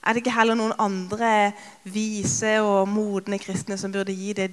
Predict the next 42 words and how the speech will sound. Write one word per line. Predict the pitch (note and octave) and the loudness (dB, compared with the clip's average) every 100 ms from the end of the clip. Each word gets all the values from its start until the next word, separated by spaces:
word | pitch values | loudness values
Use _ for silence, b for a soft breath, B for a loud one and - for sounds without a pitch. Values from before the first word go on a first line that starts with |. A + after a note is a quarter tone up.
| G3+ | -2
de | C#4 | -2
har, | A#3+ E3+ E3 E3+ | 2 2 2 0
videre | E3 F3 F#3 - | -6 -6 -8 -6
til | F#3+ | -2
meg? | B3 D4+ - _ _ _ _ _ _ - _ - - | -2 -2 -16 _ _ _ _ _ _ -20 _ -20 -2
Jeg | A3 A#3+ | 0 2
kan | A#3 | 0
synes | A3 | 2
det | A3 | 4
er | G#3 G3+ | 4 4
veldig | G3 G3 | 0 2
vanskelig | F#3 E3+ E3+ - A3 G#3 B B B B | 0 -2 -8 -10 -6 -6 B B B B
å | - | -10
få | G3+ G3 F#3+ G3+ - - | -6 0 2 0 -4 -12
tak | - A3 A3+ B3+ - | -4 2 2 2 -4
på | G3 | -2
hva | F#3 F3+ F#3 | 2 0 0
det | - | -4
egentlig | F3+ F3 F3 | -6 -10 -14
konkret | - F3+ - - A#3+ G#3 - - F3 | -16 -18 -14 -8 -4 -4 -6 -14 -12
betyr | F#3 F3+ F#3+ - | -10 -8 -10 -8
for | F#3 | -4
meg. | F3+ - - B B B B B - | 0 0 -4 B B B B B 0
Eh, | F#3+ F#3 - | 2 2 2
og | G#3+ | 0
hvis | A#3 - | 0 -2
jeg | A3+ G#3 | 0 2
gjør | G#3+ B3 | 2 2
det | C4+ D#4 | 4 2
til | D#4 A3 | 2 -2
en | G3+ | -2
viss | G#3 - | -6 -6
grad, | - A#3 C#4 | 0 0 0
så | A#3 | -6
synes | G3 G3 | -8 -6
jeg | F#3+ | -4
i | G#3 | -4
hvert | - - | -6 -8
fall | F3 | -6
det | F2 | -4
er | F2 | -4
vanskelig, | - - F#3 E3+ | -8 -12 -6 -4